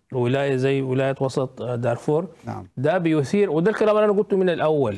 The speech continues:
Speaker 1: إنه أنت حركة حميدتي في دارفور مهما كان الحركة في النهاية محسوبة عليه، وفي النهاية حتقلب ال-، الناس عليه. يعني الآن نحن مثلًا زالينجي دي،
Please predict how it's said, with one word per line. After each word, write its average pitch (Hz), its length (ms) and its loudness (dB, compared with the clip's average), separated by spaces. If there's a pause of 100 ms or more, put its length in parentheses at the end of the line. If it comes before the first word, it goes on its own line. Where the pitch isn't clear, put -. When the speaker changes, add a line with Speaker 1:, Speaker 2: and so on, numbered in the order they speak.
(100)
Speaker 1:
إنه 196 320 2
أنت 202 200 -2
حركة 190 560 -2
حميدتي 143 300 0
في 165 120 0
دارفور 147 500 0 (760)
مهما 247 500 0
كان 143 460 -2
الحركة 175 480 -2 (320)
في 226 100 -2
النهاية 226 280 4
محسوبة 185 380 0
عليه، 143 300 0 (500)
وفي 139 200 2
النهاية 208 320 4
حتقلب 185 640 0
ال-، 131 240 0
الناس 131 600 -2
عليه. 113 320 -2 (440)
يعني 127 280 0
الآن 180 280 -2
نحن 190 140 0
مثلًا 180 380 2
زالينجي 147 420 0
دي، 196 260 0